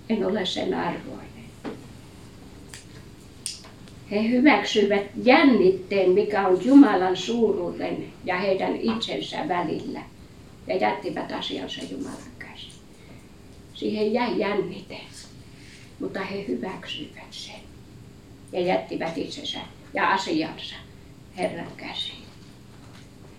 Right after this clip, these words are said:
Hän, jonka nimi on Pyhä, sanoo näin, "Minä asun korkeudessa ja pyhyydessä,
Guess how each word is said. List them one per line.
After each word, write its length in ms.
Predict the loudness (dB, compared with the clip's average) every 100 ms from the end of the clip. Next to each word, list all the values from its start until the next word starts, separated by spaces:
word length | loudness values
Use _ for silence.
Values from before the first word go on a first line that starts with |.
| -4
Hän, 260 | 4 6 8
jonka 300 | 6 6 6
nimi 320 | 6 6 4
on 140 | 4
Pyhä, 500 | 0 -2 0 0 -2
sanoo 380 | -4 -4 -2 -2
näin, 520 | -2 -2 -4 -6 -8 -12 -20 -20 -20 -20 -20 -4
"Minä 320 | 2 6 6
asun 360 | 6 4 0 0 2
korkeudessa 920 | 4 4 4 2 4 4 2 0 -2
ja 260 | -2 -2 -2
pyhyydessä, 920 | 0 0 2 2 2 -2 -4 -6 -6